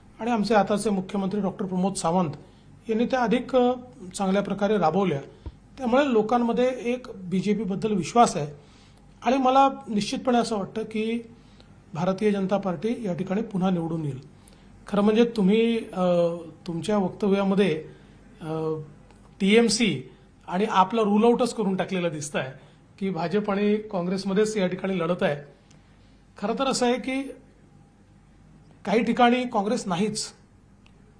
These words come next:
म्हणजे जर गोव्याचा विचार केला तर जवळजवळ बारा तेरा जागा तर अशा आहेत की ज्याच्यावर काँग्रेस लढतीतच नाहीये.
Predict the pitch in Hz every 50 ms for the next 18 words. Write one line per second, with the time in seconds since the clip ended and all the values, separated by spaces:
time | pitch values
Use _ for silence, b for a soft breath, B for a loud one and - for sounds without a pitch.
0 | _ - - 220 185 185 214 214 185 233 240 240 175 180 190 196 208 220 226 233
1 | 247 233 226 - - 220 220 202 208 202 180 180 190 208 202 - - 208 208 233
2 | 240 240 B B B B B B B B - - - - _ - - - 143 185
3 | 185 190 196 202 240 247 269 269 262 - - - - - - - - 156 147 170
4 | 170 180 196 220 254 254 254 254 247 254 240 233 233 214 240 - 254 240 220 -
5 | 226 233 233 - 247 214 208 214 247 240 - 220 208 214 233 247 - 214 196 196
6 | 208 294 277 277 269 - 196 139 113 101 95 - -